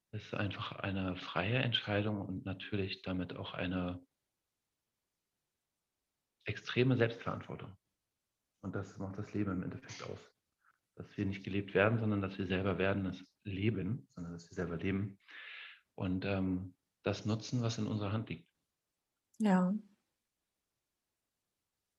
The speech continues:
Speaker 2: Wow. Bastian, ich
Speaker 1: Hallo.
Speaker 2: kann nur sagen, es ist so, so schön, was du da draus machst und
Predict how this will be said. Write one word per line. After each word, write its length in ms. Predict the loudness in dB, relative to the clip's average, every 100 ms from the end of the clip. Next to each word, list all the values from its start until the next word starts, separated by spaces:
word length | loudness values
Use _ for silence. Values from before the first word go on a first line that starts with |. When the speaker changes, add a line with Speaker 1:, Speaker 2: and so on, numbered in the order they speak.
| _ _ _ _ _ _ _ _ _ _ _ _ _ -6
Speaker 2:
Wow. 320 | -2 0 0 -4 -18 _ _ _ _ _ _ _ _ _ _ _ _ _ _ _ _ -18 -10 -10 -2 8
Bastian, 720 | 8 10 12 12 12 12 2 -10 _ _ _ _ _ _ _ _ _ _ _ _ _ -4 0
ich 100 | 2
Speaker 1:
Hallo. 80 | 8
Speaker 2:
kann 160 | 12
nur 260 | 12 12 12
sagen, 1040 | 12 12 12 12 12 12 12 10 4 -12 2
es 200 | 6 6
ist 120 | 6
so, 140 | 8 8
so 180 | 8
schön, 380 | 6 8 10 10
was 200 | 8 4
du 80 | 2
da 140 | 2
draus 400 | 2 2 2 2
machst 460 | 2 2 0 -4 -4
und 320 | 0 2 2